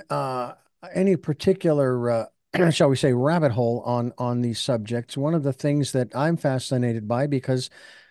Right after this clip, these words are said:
a part of our, our slogan, "Tell me your story," new paradigms for a new world.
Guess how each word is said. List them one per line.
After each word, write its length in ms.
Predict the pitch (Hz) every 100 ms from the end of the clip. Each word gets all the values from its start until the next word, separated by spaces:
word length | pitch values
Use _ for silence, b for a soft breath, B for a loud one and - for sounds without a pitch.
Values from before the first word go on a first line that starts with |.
| B _
a 80 | 120
part 240 | 120 135 127
of 100 | 123
our, 340 | 135 143 147 _ _ _
our 200 | 139 170
slogan, 400 | - 190 220 107
"Tell 160 | 135 143
me 120 | 156
your 120 | 160
story," 520 | - 170 190 151 92 _
new 280 | 107 123 185
paradigms 840 | 220 175 139 123 127 131 151 170 -
for 340 | _ 147 135 139
a 80 | 180
new 220 | 151 127
world. 560 | 139 226 98 - -